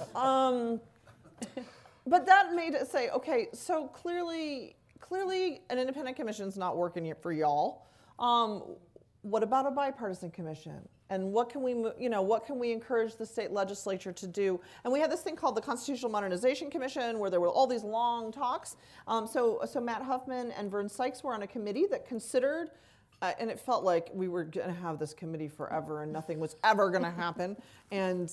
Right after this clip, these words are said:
um, sometimes, you know, like, when people, politician people, sometimes they talk so long, you actually think th-, something actually might have happened.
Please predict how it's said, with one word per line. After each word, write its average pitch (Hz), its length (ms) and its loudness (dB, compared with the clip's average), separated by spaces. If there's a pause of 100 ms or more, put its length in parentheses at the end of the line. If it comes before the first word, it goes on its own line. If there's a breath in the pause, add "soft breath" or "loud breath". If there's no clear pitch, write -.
(120)
um, 175 380 -2
sometimes, 262 400 -4
you 214 80 -4
know, 214 100 -2
like, 180 220 4
when 185 220 -4
people, 185 340 -8 (1300)
politician 196 680 -8
people, 233 400 -10 (520 loud breath)
sometimes 294 920 -2
they 196 100 4
talk 220 320 0
so 214 120 0
long, 185 440 2 (180)
you 170 160 2
actually 196 340 4
think 180 240 0
th-, 196 200 2
something 202 340 2
actually 190 300 0
might 170 260 0
have 175 80 0
happened. 196 560 0